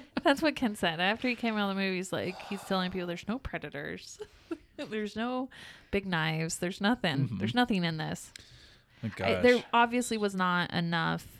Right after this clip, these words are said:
Speaker 1: um, action for an action-orientated aficionado such as Ken Cruz.
Speaker 2: Sure.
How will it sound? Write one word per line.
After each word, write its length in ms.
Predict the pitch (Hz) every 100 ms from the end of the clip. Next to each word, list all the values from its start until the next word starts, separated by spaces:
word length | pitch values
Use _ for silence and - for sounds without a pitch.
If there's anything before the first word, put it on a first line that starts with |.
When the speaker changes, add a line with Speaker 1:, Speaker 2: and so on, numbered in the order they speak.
| _ _ - _ _ _ _
Speaker 1:
um, 580 | 185 175 170 160 151 175 - _ -
action 680 | 170 - - 156 143 175 - _ _ -
for 580 | - 175 160 147 143 - -
an 180 | 170 -
action-orientated 1300 | 170 170 - 180 165 - 160 156 165 - - 147 139
aficionado 840 | - 180 - 160 160 147 131 131 160 - _
such 300 | - - -
as 200 | - -
Ken 180 | - -
Cruz. 460 | - - - - -
Speaker 2:
Sure. 260 | - 127